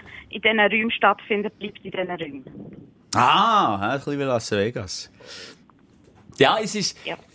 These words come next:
Speaker 3: für mich,
Speaker 2: Ja.
Speaker 3: für mich wirklich sehr interessant. Und die Szene, wie gross würdest du die schätzen, Laura? Weißt, ist,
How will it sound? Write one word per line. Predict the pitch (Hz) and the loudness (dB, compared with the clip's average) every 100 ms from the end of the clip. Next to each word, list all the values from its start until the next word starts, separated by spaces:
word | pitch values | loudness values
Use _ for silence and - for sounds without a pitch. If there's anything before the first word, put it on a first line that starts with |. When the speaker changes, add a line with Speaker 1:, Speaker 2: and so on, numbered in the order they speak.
| - | -12
Speaker 3:
für | - 143 | -2 2
mich, | 151 | 6
Speaker 2:
Ja. | 147 165 185 | 8 8 4
Speaker 3:
für | - 151 | 0 2
mich | 156 190 | 4 4
wirklich | 175 - 143 | 2 2 2
sehr | 139 156 | 2 2
interessant. | 185 160 165 151 | 0 0 2 2
Und | 160 139 | 2 2
die | |
Szene, | 160 - - 165 202 240 | 2 2 4 6 6 4
wie | 190 131 | 0 2
gross | 147 143 143 - | 6 6 4 0
würdest | 123 - - | 0 0 0
du | |
die | 127 | 2
schätzen, | - 123 - 110 | 4 2 4 4
Laura? | 101 95 98 90 | 6 6 4 4
Weißt, | 131 135 | 2 0
ist, | - | -4